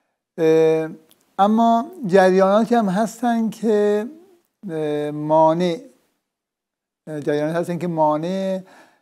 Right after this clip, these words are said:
اه، قیام می‌شن. یعنی اون، این جریانات بعد از سالیان سکوت و همدستی با رژیم فرصت طلبانه به عنوان مدعی به صحنه اومدن، در حالی که تنها کارشون توقف قیام از طریق تبلیغ و ترویج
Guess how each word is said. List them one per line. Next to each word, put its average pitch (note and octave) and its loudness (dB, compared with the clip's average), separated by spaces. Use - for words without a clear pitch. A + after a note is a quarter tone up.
اه، D3+ -2
قیام E3+ 2
می‌شن. C#3+ -6
یعنی E3 -4
اون، E3 -6
این F3+ -6
جریانات D#3 0
بعد E3 4
از D3+ -2
سالیان E3 -2
سکوت G#3 -6
و A3+ -4
همدستی D#3 -6
با F#3 0
رژیم D#3 -6
فرصت F#3+ 0
طلبانه F#3 0
به G3+ 0
عنوان F#3+ -2
مدعی E3 -2
به D#3+ -2
صحنه D3+ -4
اومدن، G#3 -2
در F3 4
حالی G#3+ 0
که G#3+ -2
تنها F3 -2
کارشون G#3+ 0
توقف F3 -4
قیام E3+ -2
از D#3+ -8
طریق D#3 -6
تبلیغ E3 -8
و F3 -6
ترویج F#3 -4